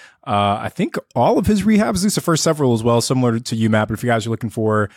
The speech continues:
uh, kind of a, a masterclass breakdown on how to D I Y your own rehab,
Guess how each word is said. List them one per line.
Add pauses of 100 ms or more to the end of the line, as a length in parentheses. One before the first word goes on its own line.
(240)
uh,
kind
of
a,
a
masterclass
breakdown
on
how
to
D
I
Y (100)
your
own
rehab,